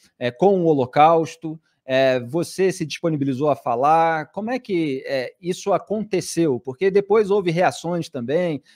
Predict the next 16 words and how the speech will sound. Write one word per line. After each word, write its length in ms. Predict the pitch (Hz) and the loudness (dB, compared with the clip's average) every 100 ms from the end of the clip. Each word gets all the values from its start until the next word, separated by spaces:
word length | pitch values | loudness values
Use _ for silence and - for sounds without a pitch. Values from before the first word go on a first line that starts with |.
| _ | _
tentaram 460 | 160 147 160 175 160 | -4 0 4 4 2
dizer 380 | 135 120 175 151 | -4 -2 -4 -2
que 160 | 147 | -6
você 280 | 127 139 151 | -6 -6 -4
não 120 | 143 | -4
tava 220 | 135 143 131 | 0 0 0
falando 280 | 135 139 | -2 -2
a 60 | 135 | -2
verdade, 680 | 123 113 139 165 175 156 156 | -4 -6 -2 2 2 0 -2
mas 360 | 175 180 - _ - _ | -4 -4 -8 _ -20 _
é 80 | 143 | -8
só 180 | - 196 | 2 2
pra 140 | 220 | 2
explicar 420 | 240 - 190 - 190 | 0 0 -4 2 2
o 80 | |
contexto. 480 | - 170 - 113 - | 2 -6 -6 -8 -10